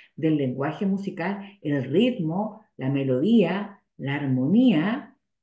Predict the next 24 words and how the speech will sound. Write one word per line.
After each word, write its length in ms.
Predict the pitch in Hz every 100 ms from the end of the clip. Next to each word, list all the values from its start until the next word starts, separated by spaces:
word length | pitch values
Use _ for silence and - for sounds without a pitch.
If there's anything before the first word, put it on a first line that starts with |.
| -
textura, 840 | 156 - - - 247 233 143 135
cómo 320 | 180 220 233 202
están 720 | 156 - 226 220 202 - - _
estas 460 | 190 - 180 - -
capas 540 | 196 180 175 147 - _ _ _
de 520 | 151 147 147 - -
la 260 | - 156 151
música, 640 | 156 170 185 - 143 139 - - -
porque 180 | 143
nosotros 360 | 143 135 165 165
escuchamos 460 | - 151 160 151 151
que 100 | 147
a 20 |
veces 200 | 147 131
está 120 | -
la 140 | 139
batería, 720 | 135 139 143 208 208 165 151 - - -
está 200 | 131 143
la 80 |
guitarra, 760 | 139 135 190 190 175 156 156 156 _ _
o 320 | - 147 135
las 220 | 147 147 -
flautas 480 | 170 180 175 151
hacen 420 | 151 - 151 139